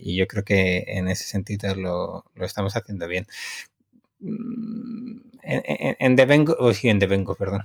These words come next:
En Devengo lo estamos haciendo bien. <laughs> En Bisepa no, no lo hicimos tan bien, no lo hicimos tan bien. Demasiadas cosas dependían de mí y yo creo que ahí no lo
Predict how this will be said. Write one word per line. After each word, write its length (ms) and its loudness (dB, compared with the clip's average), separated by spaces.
En 120 -6
Devengo 300 8
lo 40 8
estamos 280 6
haciendo 260 4
bien. 120 0
<laughs> 380 0
En 160 6
Bisepa 360 6
no, 260 8
no 180 6
lo 120 8
hicimos 420 2
tan 160 -4
bien, 200 -6
no 160 -8
lo 80 -10
hicimos 300 -12
tan 160 -14
bien. 160 -12
Demasiadas 500 -6
cosas 320 -10
dependían 500 -10
de 80 -10
mí 300 -16
y 80 -16
yo 100 -10
creo 220 -14
que 120 -12
ahí 320 -8
no 140 -12
lo 480 -8